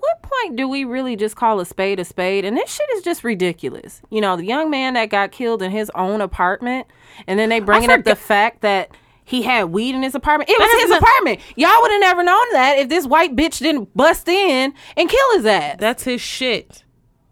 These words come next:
Speaker 1: If you bust in my apartment right now, who knows what you were gonna find? But that's my business.
Speaker 2: It's, listen.
Speaker 1: And you would have not have known if you didn't come in here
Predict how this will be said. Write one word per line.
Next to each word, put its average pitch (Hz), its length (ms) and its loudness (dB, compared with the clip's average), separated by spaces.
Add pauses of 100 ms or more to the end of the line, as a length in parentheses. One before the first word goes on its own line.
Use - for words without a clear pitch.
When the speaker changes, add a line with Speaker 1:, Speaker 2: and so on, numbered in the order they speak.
(1000)
Speaker 1:
If 294 120 2
you 554 180 -2
bust 440 220 4
in 370 120 0
my 392 180 6
apartment 392 380 2
right 403 180 2
now, 440 220 2
who 440 100 2 (100)
knows 554 380 2
what 269 160 -4
you 269 80 -2
were 214 140 0
gonna 185 260 0
find? 277 460 2 (240)
But 285 120 6
that's 370 220 0
my 381 160 4
business. 440 640 0
Speaker 2:
It's, 175 220 -10 (220)
listen. 175 280 0
Speaker 1:
And 294 80 4
you 381 200 8
would 381 100 2
have 381 100 2
not 359 220 2
have 349 100 -4
known 466 300 2
if 285 140 0
you 349 100 6
didn't 370 160 -2
come 311 180 0
in 311 120 2
here 330 340 0